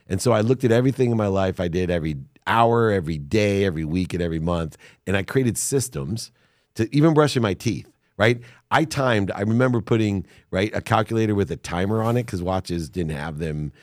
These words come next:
a-, as variable and there was no phones. But I put this next and I said, "On average for a week, how much time do I spend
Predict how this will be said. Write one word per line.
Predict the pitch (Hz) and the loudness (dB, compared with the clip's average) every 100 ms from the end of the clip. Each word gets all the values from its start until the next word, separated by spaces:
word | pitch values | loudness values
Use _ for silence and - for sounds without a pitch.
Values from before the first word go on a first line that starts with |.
| _ _ | _ _
a-, | 76 - | -12 -6
as | 85 69 | -6 -6
variable | 71 85 87 85 82 | -4 -2 0 0 -2
and | 76 | -2
there | |
was | 73 78 | -4 -4
no | 80 | -6
phones. | - 85 71 73 - - _ | -2 -4 -2 -6 -12 -20 _
But | 104 | -2
I | 110 | 0
put | 117 143 | 2 2
this | 139 110 - | 2 -2 -4
next | 104 104 101 | -2 0 0
and | - 95 | -4 -2
I | 87 | -2
said, | - 95 85 _ _ _ _ - | 0 -2 -4 _ _ _ _ -2
"On | 123 | 0
average | 135 143 123 101 | 2 2 2 0
for | - 101 | -2 -2
a | 92 | 0
week, | 98 90 - | 0 -2 -4
how | 85 | -4
much | 107 120 | -2 -2
time | - 98 | -2 -2
do | 92 | -2
I | 85 | -4
spend | - 87 87 | -4 -4 -4